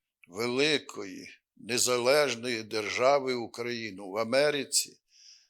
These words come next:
дуже добре знали історію України. І не тільки якусь славну історію, а історію трагічну, драматичну. В Америці нема такого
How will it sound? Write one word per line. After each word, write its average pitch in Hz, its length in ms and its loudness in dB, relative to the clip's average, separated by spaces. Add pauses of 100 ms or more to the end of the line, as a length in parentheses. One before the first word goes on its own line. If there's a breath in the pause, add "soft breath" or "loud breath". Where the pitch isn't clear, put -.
(100)
дуже 117 400 -2
добре 131 580 4
знали 123 580 0
історію 127 800 0
України. 95 640 -12 (1300 loud breath)
І 117 160 -4
не 117 140 -2
тільки 127 800 -4 (120)
якусь 107 580 -2
славну 131 800 6
історію, 107 720 -6 (220)
а 107 300 -2 (160)
історію 131 720 -2
трагічну, 113 840 -6
драматичну. 107 1080 -8 (380 soft breath)
В 104 60 -6
Америці 131 840 0 (240 soft breath)
нема 123 360 4
такого 113 720 -4